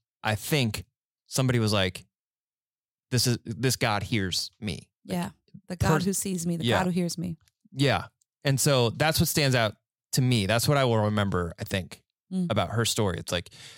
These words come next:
Speaker 1: it's the first time in the Bible, I think, that somebody's like, "It's not just a God that I believe in. It's a God that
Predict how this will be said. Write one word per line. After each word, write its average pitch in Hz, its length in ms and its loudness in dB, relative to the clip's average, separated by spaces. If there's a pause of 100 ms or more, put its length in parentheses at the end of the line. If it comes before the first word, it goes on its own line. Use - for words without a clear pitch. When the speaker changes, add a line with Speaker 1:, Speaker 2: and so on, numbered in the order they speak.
Speaker 1:
it's 135 120 -4
the - 40 -2
first 185 180 0
time 180 160 2
in 147 80 0
the 131 60 2 (240)
Bible, 135 420 2
I 87 100 0
think, 101 260 -6
that 92 100 -8
somebody's 110 380 0
like, 92 320 -2 (1500)
"It's 143 160 -2
not 170 220 4
just - 200 0
a 135 40 2
God 113 340 2
that - 120 -4
I 120 140 0
believe 117 380 2
in. 104 180 2
It's 104 140 -2
a 117 60 0
God 120 340 0
that 104 260 0